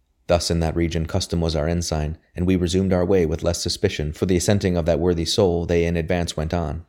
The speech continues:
and I alone behind them, and I listened to their speech, which gave me lessons in the art of song.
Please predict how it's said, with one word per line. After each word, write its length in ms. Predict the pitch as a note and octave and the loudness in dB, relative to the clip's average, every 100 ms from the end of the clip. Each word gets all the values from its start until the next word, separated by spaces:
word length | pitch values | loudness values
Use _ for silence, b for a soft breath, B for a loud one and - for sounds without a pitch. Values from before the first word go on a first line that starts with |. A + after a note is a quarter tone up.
| _ | _
and 140 | E2+ | 0
I 140 | E2 E2+ | 2 2
alone 320 | D#2+ F2+ E2 | 2 0 0
behind 340 | D#2 F2+ E2+ | 0 0 -2
them, 220 | D2+ D#2 - _ _ | -4 -6 -10 _ _
and 80 | D2+ | 0
I 80 | E2 | 2
listened 280 | G2 F#2 E2 | 2 0 0
to 80 | |
their 120 | D#2+ D#2+ | -2 -2
speech, 440 | - G2+ - - _ | -2 -2 -2 -10 _
which 140 | - | -6
gave 140 | F#2+ E2 | -2 0
me 120 | E2 | 0
lessons 400 | F#2 F#2 D2 D#2+ | 0 -2 -6 -4
in 80 | D2+ | -4
the 100 | D#2 | -2
art 180 | D2+ D#2+ | -4 -6
of 100 | - | -4
song. 360 | E2+ D#2+ D#2+ | -4 -4 -8